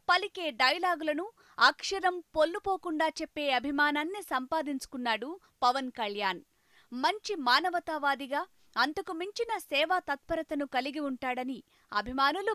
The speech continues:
పవన్ కళ్యాణ్ను ఆకాశానికెత్తేస్తారు. అలాంటి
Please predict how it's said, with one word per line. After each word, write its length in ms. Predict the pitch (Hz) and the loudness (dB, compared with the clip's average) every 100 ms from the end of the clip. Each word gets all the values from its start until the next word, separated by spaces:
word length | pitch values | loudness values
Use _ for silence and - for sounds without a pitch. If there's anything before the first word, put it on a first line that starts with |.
| - | 0
పవన్ 280 | 226 311 339 | 0 0 -2
కళ్యాణ్ను 560 | 302 269 262 277 403 330 - | -2 0 0 -2 -4 -4 0
ఆకాశానికెత్తేస్తారు. 1300 | 233 311 370 - 330 302 302 - 277 - 208 175 - _ _ _ - | 0 0 -6 -4 -4 -4 -8 -6 -8 -4 -2 -2 -6 _ _ _ -8
అలాంటి 400 | 196 233 370 | 0 2 2